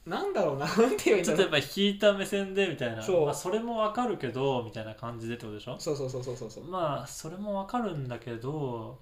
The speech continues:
Speaker 2: いや、でもやっぱこうじゃないみたいな。
Speaker 1: うん。
Speaker 2: っていう風に振る舞おうとしてるんだよね。
Speaker 1: そうそうそうそうそう。
Speaker 2: うん。っていうのがゴリゴリ伝わってくる。
Speaker 1: あ、逆にそれか。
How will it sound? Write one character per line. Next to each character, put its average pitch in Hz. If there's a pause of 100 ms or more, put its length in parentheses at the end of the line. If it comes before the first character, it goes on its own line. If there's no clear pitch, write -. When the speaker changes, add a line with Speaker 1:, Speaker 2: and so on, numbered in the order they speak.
(300)
Speaker 2:
い 160
や、 151
で 208
も 254
や 190
っ 190
ぱ -
こ -
う 143
じ 113
ゃ 104
な 110
い 113
み 107
た 104
い 101
な。 104
Speaker 1:
う 143
ん。 117
Speaker 2:
っ - (360)
て 214
い 226
う 240
風 247
に 143
振 185
る 208
舞 214 (100)
お 202
う 202
と 135
し -
て 135
る 123
ん -
だ 107
よ 120
ね。 139 (140)
Speaker 1:
そ 180
う 170
そ 165
う 139
そ 135
う 123
そ 123
う 123
そ 123
う。 -
Speaker 2:
う 113
ん。 -
っ -
て 214
い 240
う 254
の 180
が 175 (120)
ゴ 139
リ 139
ゴ 135
リ 127
伝 -
わ 117
っ -
て -
く 123
る。 113
Speaker 1:
あ、 139
逆 175
に 214
そ 202
れ 254
か。 262